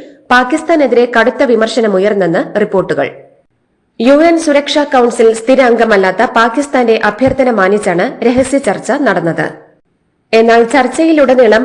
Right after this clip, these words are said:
പഹൽഗാം ആക്രമണത്തിൽ ലഷ്കർ ഇ തോയ്ബയുടെ പങ്കിനെക്കുറിച്ചുള്ള ചോദ്യങ്ങളായിരുന്നെന്നും പാകിസ്ഥാന്റെ വിശദീകരണത്തെ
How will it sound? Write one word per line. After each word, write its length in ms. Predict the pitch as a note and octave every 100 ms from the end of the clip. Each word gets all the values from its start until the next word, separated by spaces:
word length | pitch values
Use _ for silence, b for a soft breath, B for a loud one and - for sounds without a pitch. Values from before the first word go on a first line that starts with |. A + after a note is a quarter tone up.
| -
പഹൽഗാം 500 | B3 C#4+ D4 D#4 C#4+
ആക്രമണത്തിൽ 640 | B3+ C4+ B3+ A#3 A3+ A3+ A3+
ലഷ്കർ 380 | A#3 - D4
ഇ 80 | C#4+
തോയ്ബയുടെ 500 | C4 A#3 A3+ A3 G#3+ G#3+
പങ്കിനെക്കുറിച്ചുള്ള 680 | G#3 A3 A#3 G#3+ G#3 G3 G3
ചോദ്യങ്ങളായിരുന്നെന്നും 1000 | A3 G#3+ B3 A#3 F#3 G3 F#3+ E3 F3 D#4+ B B B -
പാകിസ്ഥാന്റെ 580 | A#3+ B3 E4 D#4 D4 D4
വിശദീകരണത്തെ 720 | A#3+ B3 B3 A#3+ A3 G#3+